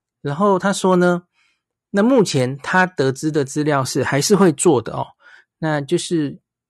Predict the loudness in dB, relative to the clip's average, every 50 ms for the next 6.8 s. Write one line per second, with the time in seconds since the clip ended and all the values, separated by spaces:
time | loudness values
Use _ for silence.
0 | _ _ -2 0 2 2 4 2 2 0 -2 -6 -8 -8 -6 -6 -2 2 2 2
1 | 2 0 0 0 0 2 0 0 -2 -4 -4 -2 -2 -2 -2 -2 -4 -6 -6 -6
2 | -8 -10 -10 -10 -8 -4 -4 -4 -4 -2 -4 -4 -2 -2 -2 -2 -4 -8 -10 -10
3 | -10 -8 -6 -6 -6 -6 -8 -8 -10 -10 -10 -12 -14 -16 -18 _ _ _ _ _
4 | _ _ _ _ _ -6 -6 -4 -2 0 0 0 2 2 0 0 0 0 0 0
5 | 0 0 2 2 2 4 2 2 0 -2 -4 -2 0 0 0 0 0 -4 -8 -6
6 | -8 -6 -4 -2 -2 0 0 -2 -2 -2 -2 -2 -2 -2 -6